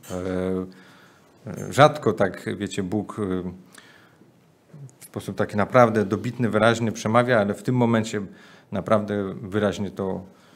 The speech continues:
usłyszałem, żebyś mi się nie ważył czegoś takiego robić. No, oczywiście posłuchałem, nie, nie zrobiłem tego. I dopiero potem, kiedy myślałem o tej sytuacji, uświadomiłem sobie, jaką straszną głupotę bym zrobił, gdybym go tak, wiecie, wobec wszystkich tak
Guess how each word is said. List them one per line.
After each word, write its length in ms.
usłyszałem, 540
żebyś 320
mi 60
się 140
nie 140
ważył 320
czegoś 300
takiego 340
robić. 380
No, 160
oczywiście 360
posłuchałem, 640
nie, 200
nie 160
zrobiłem 400
tego. 340
I 80
dopiero 240
potem, 280
kiedy 180
myślałem 320
o 40
tej 140
sytuacji, 500
uświadomiłem 540
sobie, 220
jaką 360
straszną 380
głupotę 420
bym 180
zrobił, 340
gdybym 340
go 120
tak, 200
wiecie, 300
wobec 300
wszystkich 560
tak 280